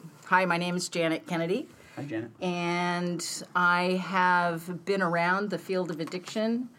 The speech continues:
Speaker 1: um, professionally for about thirty years. I'm a licensed marriage family therapist, and I specialize in struggling marriages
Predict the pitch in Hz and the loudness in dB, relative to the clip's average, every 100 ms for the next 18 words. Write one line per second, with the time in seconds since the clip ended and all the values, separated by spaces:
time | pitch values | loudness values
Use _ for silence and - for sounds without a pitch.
0 | - - - - - - - 180 170 165 | -18 -18 -20 -20 -20 -20 -2 2 4 4
1 | 165 185 170 247 320 - 190 156 170 208 | 0 -4 -2 2 2 2 0 2 0 -4
2 | - 170 160 156 - - 202 165 143 135 | -2 0 2 0 -2 -2 0 0 -2 -4
3 | 143 233 - - - 160 160 165 170 165 | -6 -6 -8 -10 -6 -4 -2 -4 -4 -4
4 | 156 160 165 208 151 160 156 - 156 180 | -2 -2 -2 -4 -2 -2 -2 -4 -4 -4
5 | 165 151 214 240 - - - - 156 156 | -2 -2 -2 -6 -6 -12 -18 -10 -4 -2
6 | 156 156 156 156 156 151 151 - 156 156 | 0 -2 -2 -4 -4 -2 -2 -4 -6 -6
7 | 165 151 151 151 - - 160 156 156 151 | -4 -2 0 -2 -6 -8 -6 -4 -2 0
8 | 147 147 - - - - _ - - 165 | -2 -4 -10 -20 -20 -20 _ -6 -2 0
9 | 160 151 156 165 175 175 220 285 285 - | 0 -2 -2 0 -2 -2 -4 -4 -8 -12
10 | - | -14